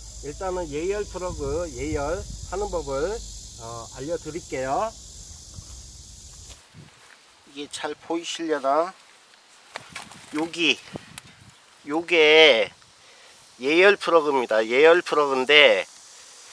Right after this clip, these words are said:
아, 이 엔진을 시동 걸기 위해서는 이 연소실 내부를 데펴줘야 돼요. 데펴줘야 되기 때문에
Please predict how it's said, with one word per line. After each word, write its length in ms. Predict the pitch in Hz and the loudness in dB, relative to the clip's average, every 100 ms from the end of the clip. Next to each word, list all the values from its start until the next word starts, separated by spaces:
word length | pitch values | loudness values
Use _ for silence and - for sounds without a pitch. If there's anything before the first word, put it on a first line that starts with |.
| - - - - | -20 -20 -20 -12
아, 480 | 135 139 143 139 143 139 - - - - - - - - - - - - - - - - - - - - - - - | -2 2 4 6 4 0 -14 -20 -20 -20 -20 -20 -20 -20 -20 -20 -20 -20 -20 -20 -20 -20 -20 -20 -20 -20 -20 -20 -8
이 160 | 190 | 4
엔진을 460 | 185 170 190 208 190 | 6 6 4 2 2
시동 360 | - - 254 233 | 0 2 2 6
걸기 420 | 214 185 175 151 | 4 4 -2 -4
위해서는 840 | 156 147 - 147 143 151 117 90 - - - - | -2 -2 -2 0 2 2 0 -4 -16 -20 -20 -16
이 220 | 156 147 | -14 -4
연소실 640 | 131 165 170 202 185 180 156 | -2 -2 0 -2 -2 -6 0
내부를 580 | 135 156 165 147 139 139 | 2 2 0 0 0 -2
데펴줘야 680 | - 156 - 214 185 160 135 | -6 -6 -2 0 4 6 4
돼요. 440 | 110 135 156 87 - - - - - - - | 4 4 4 2 -4 -20 -20 -20 -20 -20 -6
데펴줘야 560 | 156 - 185 160 165 | -6 -2 -2 2 2
되기 200 | 160 143 | 2 -4
때문에 680 | 135 143 135 139 160 143 92 | -4 -4 -2 0 2 2 0